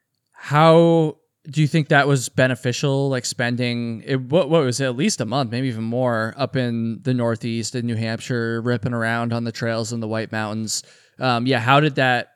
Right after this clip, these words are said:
end up preparing you? And do you think it was a, a good decision and maybe one that you would do again?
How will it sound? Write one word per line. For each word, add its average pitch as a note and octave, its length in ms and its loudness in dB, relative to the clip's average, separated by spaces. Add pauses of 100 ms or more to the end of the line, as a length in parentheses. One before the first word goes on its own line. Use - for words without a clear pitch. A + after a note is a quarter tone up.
end B2+ 220 -2
up A#2+ 300 -2
preparing A2+ 580 -4
you? C#3+ 400 -2
And A#2 320 -4
do G#2+ 80 -8
you G#2+ 60 -6
think A#2 160 -6
it A#2+ 80 -6
was A2 180 -6
a, G#2+ 260 -4 (440)
a C#3+ 100 -4
good C3 160 2
decision E3 400 4
and C3+ 140 4
maybe C3 240 0
one B2+ 300 0
that B2 120 -2
you B2 140 -2
would A#2+ 100 -4
do A#2+ 160 -2
again? A#2+ 360 -4